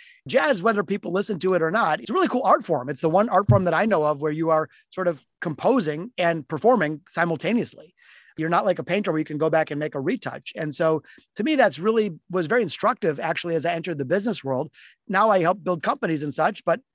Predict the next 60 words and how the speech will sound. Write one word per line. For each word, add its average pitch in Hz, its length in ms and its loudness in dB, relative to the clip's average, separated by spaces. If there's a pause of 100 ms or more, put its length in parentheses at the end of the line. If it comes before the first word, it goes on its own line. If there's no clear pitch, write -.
it 180 140 -8
still - 380 0
feels 214 180 2
like 214 140 0
I'm 175 100 2
playing 175 320 0
jazz, 131 440 -2
just 165 220 -6
with 151 120 -6
different 147 260 -2
instruments. 135 540 -8 (480)
And 220 180 2
just 240 220 4
rounding 214 260 4
that 214 140 6
out, 185 100 4
I 165 60 2
grew 202 160 4
up 226 100 0
in 214 60 0
the 175 80 -4
city 202 220 -2
of 180 60 -2
Detroit. 180 360 -2
I 196 60 -4
was 147 120 -6
born 180 160 -2
in 190 80 -2
the 156 60 -6
city, 196 340 -4
not 170 220 -8
the 143 80 -14
suburbs. 202 480 0 (440)
And 156 200 0
a 147 40 0
proud 196 280 4
Detroiter, 190 400 2
still 175 200 -2
live 165 140 0
in 160 80 -6
the 151 120 -6
area. 160 340 0 (480)
And, 180 260 0
uh, 180 80 4
the 185 140 0
only 285 160 0
other 277 100 -2
thing 240 160 -2
I 233 80 2
would 208 140 2
say 254 180 2
is 175 120 2
that 190 140 0
I 190 140 0
just 190 300 -4 (300)
kinda 247 200 -4
like 220 240 0
being 208 160 0
a 156 60 0
troublemaker. 147 580 -4